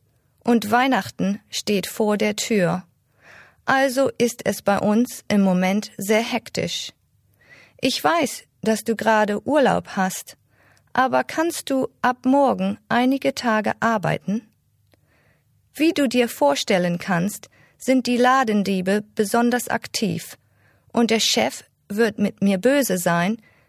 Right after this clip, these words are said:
wenn zu viele Waren gestohlen werden. Ich hoffe, du kannst mir aushelfen. Ruf bitte zurück.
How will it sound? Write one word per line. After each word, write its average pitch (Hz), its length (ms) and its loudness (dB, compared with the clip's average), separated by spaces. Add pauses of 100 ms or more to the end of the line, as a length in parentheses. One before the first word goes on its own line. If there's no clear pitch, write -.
(120)
wenn 214 200 2
zu 294 300 -2
viele 247 480 0
Waren 185 460 2
gestohlen 196 640 2
werden. 170 500 0 (880)
Ich 247 260 -2
hoffe, 269 300 0 (580)
du 254 100 0
kannst - 360 0
mir 254 220 2
aushelfen. 175 720 -2 (800)
Ruf 302 320 2
bitte 311 260 -2
zurück. - 560 -2